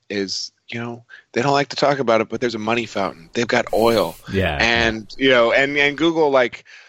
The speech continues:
Speaker 1: they can mess up a lot of things, but they've got literally a money fountain of advertising that covers up all sorts of flaws, right?
Speaker 2: Mm-hmm.
Speaker 1: And, and so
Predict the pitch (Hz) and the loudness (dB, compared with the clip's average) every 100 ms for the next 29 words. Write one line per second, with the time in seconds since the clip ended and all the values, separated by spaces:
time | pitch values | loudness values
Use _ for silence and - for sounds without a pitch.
0 | _ _ _ 123 135 160 147 139 135 131 | _ _ _ -4 -4 -4 -10 -10 -12 -6
1 | 127 135 135 123 117 113 110 104 117 120 | -6 -4 -4 -4 0 2 0 -2 -4 -4
2 | 131 127 110 107 - 110 104 - - 113 | -6 -10 -4 -4 0 2 0 -4 -6 -2
3 | 120 113 107 107 104 110 117 117 - 98 | 0 2 0 0 -2 -2 -2 -2 0 -2
4 | 92 92 95 92 104 107 104 104 90 95 | -2 -6 -8 -2 0 0 -2 0 -2 -2
5 | 95 95 92 95 - - 120 113 113 110 | -6 -6 -2 -2 -2 -2 0 0 2 2
6 | 104 - 107 107 110 107 104 - 117 113 | 0 0 -2 -2 -4 -6 -8 -4 0 0
7 | 78 - - - 101 101 113 120 107 107 | 0 -6 -10 -2 0 2 2 0 0 0
8 | 98 104 110 - 113 110 104 | 0 0 0 0 4 6 4